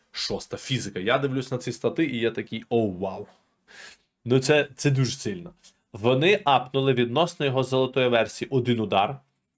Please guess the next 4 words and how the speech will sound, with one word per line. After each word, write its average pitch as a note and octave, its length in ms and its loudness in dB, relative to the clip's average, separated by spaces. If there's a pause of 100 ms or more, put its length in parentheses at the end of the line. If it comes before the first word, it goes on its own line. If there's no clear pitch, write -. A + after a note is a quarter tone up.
Вони C3 340 2
апнули B2+ 840 4
один, A#2+ 680 0
е, G#2+ 680 -2